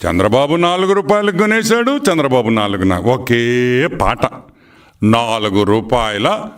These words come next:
నలభై మూడు పైసలు. ఇప్పుడు నేను అడుగుతున్నా, కొన్నాం, మేము కొనలేదని చెప్పలేదా?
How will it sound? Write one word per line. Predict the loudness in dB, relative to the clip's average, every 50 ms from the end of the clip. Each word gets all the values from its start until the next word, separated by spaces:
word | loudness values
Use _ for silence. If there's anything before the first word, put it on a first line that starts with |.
| -6 0 2
నలభై | 2 2 2 2 0 2 2 2 2 2 0 -2 -4 -6 -12 -16 -18 -10 -2
మూడు | 0 2 2 2 2 -2
పైసలు. | -2 -2 -2 -2 -2 -2 -4 -4 -6
ఇప్పుడు | -6 -10 -16 -20 -20 -20 -20 _ _ _ -2 0 0
నేను | 2 2 0 0
అడుగుతున్నా, | 0 0 0 0 0 -2 0 0 0 0 0 -2 -2 -4 -8 -10 -14 -20 -20 -20 _ -20 -20 -20 -20 _ _ _ _ -20 -20 -20 _ _ _ _ _ _ -20 -20 -20 -20 -20 -20 -20 -20 _ -20 _ _ _ _ _ _ _ _ _ _ _ -4 -2
కొన్నాం, | 0 0 2 2 2 0 0 -2 -4 -8 -14 -14 -12 -12 -12 -14 -16 _ _ _ _ _ _ _ _ _ _ _ _ _ _ _ _ _ -20 _ _ _ _ _ -20 -20 -20 -20 -20 -20 -20 -20 _ _ 0
మేము | 0 2
కొనలేదని | 2 2 2 2 2 0 0 2 2 2
చెప్పలేదా? | 0 2 2 2 4 4 4 2 2 2 0 -2 -2 -2 -4